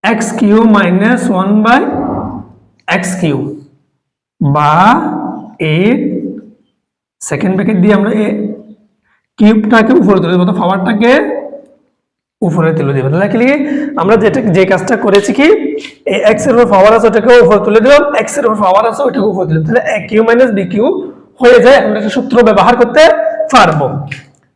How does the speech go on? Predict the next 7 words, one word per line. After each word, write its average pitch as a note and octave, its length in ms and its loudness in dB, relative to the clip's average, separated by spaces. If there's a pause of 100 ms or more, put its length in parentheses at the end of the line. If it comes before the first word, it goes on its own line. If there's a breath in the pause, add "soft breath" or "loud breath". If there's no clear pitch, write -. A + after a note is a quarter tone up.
(340)
বা, D#3+ 160 2 (1000)
এখানে G3 260 0
বা E3+ 140 0
দেওয়ার G#3 200 0
দরকার F#3 240 -2
নেই, B3+ 160 -2
সমান E3 200 -2